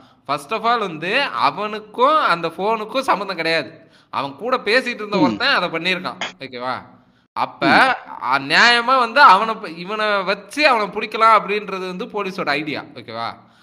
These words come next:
Speaker 1: ஆனா
Speaker 2: ம்.
Speaker 1: இவன் என்ன தப்பு பண்ணா? இவனை நம்ம ஏன் அடிக்கிறோம்? கேட்டா அந்த
Speaker 2: அது அடிக்காமலே
Speaker 1: இன்ஃபர்மேஷன்
Speaker 2: இது
Speaker 1: வந்து, ஆ,
Speaker 2: பண்ணிருக்கலாமே.
Speaker 1: அந்த இன்ஃபர்மேஷன் வந்து இவன் மூலமா தான் நமக்கு கிடைக்கும்.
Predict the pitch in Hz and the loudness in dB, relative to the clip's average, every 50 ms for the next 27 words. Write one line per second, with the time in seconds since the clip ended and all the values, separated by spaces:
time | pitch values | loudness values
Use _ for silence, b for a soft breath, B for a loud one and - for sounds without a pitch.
0 | b b b _ - 147 151 147 143 151 151 151 127 107 92 120 165 180 190 214 | b b b _ -2 0 0 2 2 2 2 2 0 0 -4 -8 -8 -8 -6 -4
1 | 214 202 190 196 220 254 277 285 285 - - 196 - 214 214 - 156 139 131 123 | -4 -4 -4 -6 -4 -2 -2 -2 0 0 -2 -2 -4 -6 -6 -6 -6 -6 -8 -10
2 | 120 117 95 - - _ _ _ _ _ _ _ _ _ _ - 175 190 196 190 | -10 -10 -12 -16 -20 _ _ _ _ _ _ _ _ _ _ -6 -4 -4 -4 -4
3 | 185 180 180 175 170 175 208 226 214 165 160 160 160 151 127 117 110 101 - - | -4 -4 -4 -4 -4 -2 0 0 0 0 -2 -4 -6 -8 -10 -10 -12 -14 -18 -20
4 | _ _ _ _ _ _ _ _ _ _ _ _ _ _ _ _ _ - 175 185 | _ _ _ _ _ _ _ _ _ _ _ _ _ _ _ _ _ -4 -4 -2
5 | - 220 233 - 277 202 190 180 170 180 185 208 - 214 214 202 202 240 254 - | 2 4 4 6 6 4 0 -2 -4 -6 0 4 6 8 8 8 8 6 6 6
6 | - 311 302 294 285 277 269 214 233 - 208 196 185 170 170 175 165 147 135 123 | 6 6 6 6 4 4 4 2 2 2 4 6 6 6 6 6 6 4 2 2
7 | 120 127 143 156 156 165 165 180 196 208 185 220 285 269 254 247 - 254 226 208 | 2 2 2 2 0 -2 -6 -8 -10 -10 -4 -2 0 0 0 -2 -6 -6 -8 -10
8 | 208 226 269 240 214 208 202 196 208 208 202 196 196 202 214 214 185 156 - 143 | -8 -8 -8 -6 -6 -8 -8 -6 -6 -4 -2 -2 -2 -2 -2 -4 -6 -8 -8 -8
9 | 139 139 147 - 113 107 104 95 | -8 -8 -8 -10 -12 -14 -16 -16